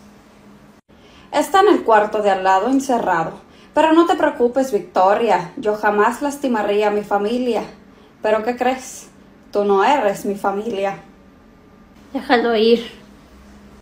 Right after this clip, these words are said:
Speaker 1: Lo voy a dejar ir cuando me digas por qué aceptaste acabar con mis negocios. Yo era un hombre exitoso. ¿De qué te ríes?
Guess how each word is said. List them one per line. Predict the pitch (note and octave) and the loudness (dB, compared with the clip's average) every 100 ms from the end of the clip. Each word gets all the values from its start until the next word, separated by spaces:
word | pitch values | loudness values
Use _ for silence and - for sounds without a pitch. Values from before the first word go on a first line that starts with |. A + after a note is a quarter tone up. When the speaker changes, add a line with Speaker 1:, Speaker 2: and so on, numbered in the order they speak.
| - - - | -20 -18 -4
Speaker 1:
Lo | A3 | -2
voy | G3 G3 | 0 0
a | A3 | 2
dejar | C4+ D4+ D#4+ | 0 4 4
ir | C4 G#3 B3+ - - - - | 6 2 0 -8 -18 -18 0
cuando | D#4 E4 | 6 8
me | E4 D4+ | 8 4
digas | B3+ C4 | 4 2
por | - A3+ G#3+ | 2 -2 2
qué | A#3+ | 2
aceptaste | A#3+ C4+ - A#3 A3+ | 2 -2 2 2 2
acabar | A#3 A3 G#3 G#3+ | -2 0 2 2
con | A3+ A3 | 0 -4
mis | G#3+ | -4
negocios. | G#3+ F#3+ G#3 - G#3 - - - - | -4 0 -2 -2 -6 -6 -12 -12 0
Yo | |
era | A#3 B3+ | 4 6
un | |
hombre | C4 C4 | 6 6
exitoso. | B3+ - A#3 B3 C4+ A#3+ G3+ - - - - - - - - - - - - - - - - - - - - - - - - - - - - _ - _ | 2 0 2 4 4 2 -6 -8 -20 -20 -20 -20 -20 -20 -20 -20 -6 -2 -2 -4 -8 -10 -12 -18 -20 -20 -20 -20 -20 -20 -20 -20 -20 -20 -20 _ -20 _
¿De | - A#3 | 2 4
qué | C#4+ | 4
te | C#4 | 4
ríes? | B3+ C4+ B3+ A3 - - | 6 6 6 4 -4 -14